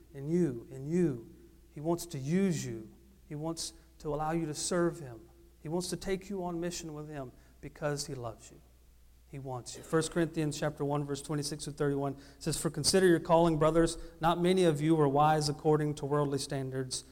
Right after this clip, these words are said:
Not many were powerful. Not many were of noble birth. But God chose what is foolish in the world to shame the wise. God chose what is weak in the world to shame the strong.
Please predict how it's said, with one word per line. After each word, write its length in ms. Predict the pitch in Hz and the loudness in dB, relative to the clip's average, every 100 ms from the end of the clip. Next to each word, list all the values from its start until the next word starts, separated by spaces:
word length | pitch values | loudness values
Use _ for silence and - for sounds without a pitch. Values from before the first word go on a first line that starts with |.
| - | -12
Not 220 | - 156 170 | -2 0 4
many 240 | 180 180 | 6 6
were 140 | 160 | 6
powerful. 580 | 151 170 156 156 156 151 | 4 6 8 6 4 0
Not 180 | 147 147 | 0 0
many 220 | 156 170 | 2 4
were 160 | 160 156 | 6 6
of 120 | 143 | 4
noble 300 | 147 151 147 | 2 2 2
birth. 560 | 143 156 151 - - - | 4 6 4 0 -8 0
But 180 | 151 | 2
God 340 | 143 160 185 180 | 6 8 8 6
chose 340 | - 175 165 | 6 6 6
what 120 | 160 | 4
is 140 | 143 - | 2 0
foolish 400 | 175 180 180 185 | 2 4 4 0
in 80 | 156 | 0
the 80 | |
world 280 | 151 165 175 | 4 4 4
to 80 | 156 | 0
shame 400 | - 165 175 170 | -4 0 0 2
the 80 | 143 | 2
wise. 440 | 151 180 180 170 - - - | 2 4 2 0 -6 -14 -6
God 260 | - 170 175 | 2 4 4
chose 320 | - 165 151 | 4 4 4
what 160 | 151 147 | 2 2
is 180 | 127 | 0
weak 340 | 143 170 196 - | 2 2 2 -2
in 60 | 160 | -4
the 60 | |
world 280 | 156 156 160 | 0 0 0
to 60 | 139 | -4
shame 320 | - 147 131 | -4 -4 -4
the 60 | |
strong. 480 | 123 - 165 156 156 | -8 -2 2 4 2